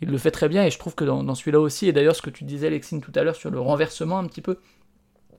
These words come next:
c'est super intéressant, c'est-à-dire que au début, il arrive avec ses méthodes et tout, les documents sont les faits, et finalement, euh, la fin de l'histoire fait, fait, voit un complet renversement, puisque, euh, puisque c'est lui qui,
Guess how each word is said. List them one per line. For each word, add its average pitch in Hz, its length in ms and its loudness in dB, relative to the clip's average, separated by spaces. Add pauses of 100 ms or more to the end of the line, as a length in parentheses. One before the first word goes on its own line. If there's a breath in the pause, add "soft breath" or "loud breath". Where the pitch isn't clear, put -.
c'est 151 200 -8
super 147 280 0
intéressant, 143 460 -2
c'est-à-dire 139 400 -4
que 143 180 -6 (540 loud breath)
au 151 120 0
début, 165 320 2
il 156 100 4
arrive 151 260 0
avec 131 180 -4
ses 147 140 -6
méthodes 147 320 0
et 143 100 -4
tout, 165 200 -6
les 143 120 -2
documents 151 400 -4
sont - 160 -6
les 131 120 -4
faits, 180 180 0
et 170 40 0
finalement, 147 520 -4 (380 loud breath)
euh, 127 260 -4
la 131 140 -4
fin 147 120 -6
de 143 60 -2
l'histoire 147 420 0
fait, 139 300 -8
fait, 170 220 -10
voit 151 240 2
un - 120 -2
complet 180 340 0
renversement, 160 520 0
puisque, - 320 -12
euh, 127 300 -2 (460 loud breath)
puisque 135 260 -8
c'est 143 140 -2
lui 170 220 -2
qui, 131 680 -6